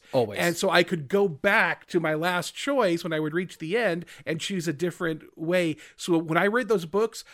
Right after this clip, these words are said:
Speaker 2: I read every single path that I could, uh, <laughs> in there.
Speaker 1: Exhaustive
Speaker 2: Um,
Speaker 1: search.
Speaker 2: it was quite exhausting. But anyway,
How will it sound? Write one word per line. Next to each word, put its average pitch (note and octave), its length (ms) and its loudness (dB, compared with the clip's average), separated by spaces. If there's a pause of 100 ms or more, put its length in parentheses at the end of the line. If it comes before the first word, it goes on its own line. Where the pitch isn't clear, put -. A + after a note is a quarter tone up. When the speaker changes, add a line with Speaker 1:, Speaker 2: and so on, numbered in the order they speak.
(160)
Speaker 2:
I F3 160 4
read F3+ 380 4
every F3+ 320 -2
single C#4 360 -4
path E3 360 -4
that D#3+ 180 0 (100)
I D3+ 120 6
could, C3+ 560 0 (420)
uh, D#3+ 360 0 (160)
<laughs> - 180 2
in F3 180 -2
there. C3+ 340 -6 (360)
Speaker 1:
Exhaustive B2+ 460 0
Speaker 2:
Um, C#3+ 80 0
Speaker 1:
search. A#2+ 500 -4 (120)
Speaker 2:
it E3+ 200 0
was D#3+ 280 2
quite D#3+ 520 0
exhausting. C3 580 -6 (320)
But E3 100 2
anyway, A3+ 400 0